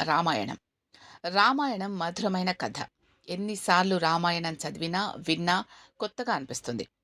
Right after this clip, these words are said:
అందుకే ఇప్పటికే పలుమార్లు సినిమాగా వెండితెరపై మెరిసింది. ఇప్పుడు మరోసారి బాలీవుడ్‌లో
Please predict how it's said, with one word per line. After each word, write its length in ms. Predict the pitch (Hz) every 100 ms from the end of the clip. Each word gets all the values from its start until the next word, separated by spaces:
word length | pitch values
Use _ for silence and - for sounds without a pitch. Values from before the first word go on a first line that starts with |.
| _ _ -
అందుకే 400 | 147 147 214 285 _ _ -
ఇప్పటికే 440 | 208 269 247 240
పలుమార్లు 760 | 240 170 180 190 170 170 185 -
సినిమాగా 680 | - 202 220 208 175 190
వెండితెరపై 600 | 190 156 165 175 156 - 175
మెరిసింది. 540 | 123 - - 123 - _ _ _ _ _ -
ఇప్పుడు 360 | 180 165 151 156 - -
మరోసారి 580 | 190 208 233 - 170 190
బాలీవుడ్‌లో 720 | 165 170 202 202 165 180 131